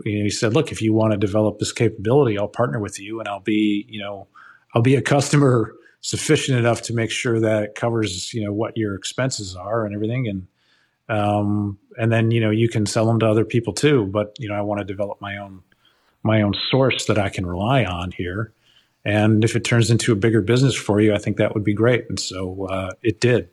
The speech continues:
And so he had an interest in it and was able to, to kinda, um, you know, you know, help somebody become, you know, a stable source for them, and also help them, you know, develop a really interesting business that's been going on for,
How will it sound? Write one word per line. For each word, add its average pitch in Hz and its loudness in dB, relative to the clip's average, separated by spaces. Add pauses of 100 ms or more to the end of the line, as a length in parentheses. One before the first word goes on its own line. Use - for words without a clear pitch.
(320)
And 95 -2
so 98 0
he 95 4
had 101 2
an 98 2
interest 101 -2
in 107 4
it 110 0
and 92 -4 (560)
was 110 0
able 110 4
to, 104 2
to 95 -4
kinda, 98 0 (560)
um, 90 -2 (260)
you 110 -2
know, 92 -2 (200)
you 110 6
know, 101 2
help 120 0
somebody 107 4
become, 104 2
you 110 -2
know, 98 0
a - 0
stable 101 -2
source 107 0
for - -8
them, 104 0
and 98 -4
also 95 -4
help 95 -8
them, 98 -2
you 107 -18
know, 95 -16
develop 95 -8
a 90 -6
really 98 -6
interesting 95 -4
business 101 -8
that's 90 -8
been 95 -12
going 95 -6
on 98 -6
for, 85 -10